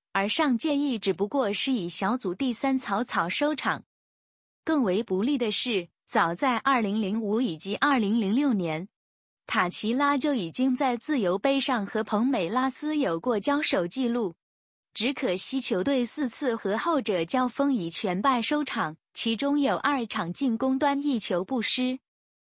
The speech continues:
而防守端每场最少入二球，足以见得两队之间较大的实力差距。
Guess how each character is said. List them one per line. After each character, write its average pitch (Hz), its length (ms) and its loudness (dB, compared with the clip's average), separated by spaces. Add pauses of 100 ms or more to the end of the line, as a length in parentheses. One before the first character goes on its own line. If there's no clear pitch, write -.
(140)
而 208 240 2
防 240 260 0
守 180 260 0
端 285 220 0
每 247 180 0
场 165 320 -4
最 302 240 -2
少 175 300 2
入 226 180 0
二 277 240 2
球， 175 460 -2 (160)
足 233 240 0
以 269 220 0
见 285 240 0
得 214 180 0
两 175 240 0
队 220 240 0
之 269 220 0
间 269 200 0
较 262 240 0
大 262 220 0
的 180 140 2
实 190 200 0
力 247 160 0
差 254 240 0
距。 214 340 -2